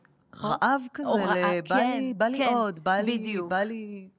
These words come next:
Speaker 1: נכון,
Speaker 2: זה, זה לא, אתה לא
Speaker 1: נכון.
Speaker 2: נדחף כל כך משם.
Speaker 1: יש משהו,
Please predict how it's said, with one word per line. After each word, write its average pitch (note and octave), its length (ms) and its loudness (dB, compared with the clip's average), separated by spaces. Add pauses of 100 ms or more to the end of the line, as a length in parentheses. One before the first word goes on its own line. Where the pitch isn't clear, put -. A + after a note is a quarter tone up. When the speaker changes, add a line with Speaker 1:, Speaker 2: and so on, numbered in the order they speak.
(240)
Speaker 1:
נכון, F3 320 -6
Speaker 2:
זה, E3 40 -8
זה F3 80 -2
לא, G3 160 2
אתה F#3+ 140 -4
לא G3 120 -2
Speaker 1:
נכון. A#3 180 -2
Speaker 2:
נדחף G3+ 300 -2
כל G3+ 140 -8
כך - 200 -14
משם. C3+ 320 -10 (1040)
Speaker 1:
יש A#3+ 380 -4
משהו, A#3+ 760 -4